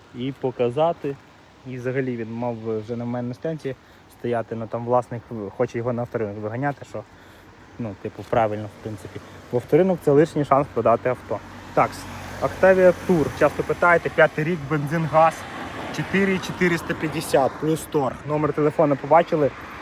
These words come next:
чорний сіданчик. Ну, як це, ліфтбек в них іде. Ну, таку зараз теж рідко на транзитах зустрінеш, або майже взагалі не зустрінеш. Я бачу, там, дивіться, в такому самому кольорі, як в мене, Zafira, вон моя стоїть коричнева.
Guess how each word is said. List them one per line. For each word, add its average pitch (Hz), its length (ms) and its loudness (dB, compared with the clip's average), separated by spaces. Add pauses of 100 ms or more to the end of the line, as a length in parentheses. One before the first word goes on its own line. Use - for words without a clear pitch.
(120)
чорний 160 340 6
сіданчик. 175 580 2 (580)
Ну, 214 60 4
як 196 200 8
це, 170 100 4
ліфтбек 180 400 4 (100)
в - 20 -4
них 143 200 -2
іде. 120 260 2 (400)
Ну, 180 100 -4
таку 185 240 -2
зараз 180 240 4
теж 175 200 4
рідко 156 380 0
на 143 100 2
транзитах 151 480 -2
зустрінеш, 160 560 -4 (420)
або 131 220 -2
майже 151 300 0
взагалі 143 380 -4
не 123 120 -8
зустрінеш. 117 440 -8
Я 135 60 -2
бачу, 135 220 0 (840)
там, 120 280 -2
дивіться, 123 300 -4
в - 120 -14
такому 151 320 -2
самому 147 540 -2
кольорі, 143 240 0
як 135 160 -4
в 143 40 -6
мене, 127 200 -4
Zafira, 120 400 -8
вон 117 160 -10
моя 123 200 -8
стоїть 208 280 -12
коричнева. 120 580 -6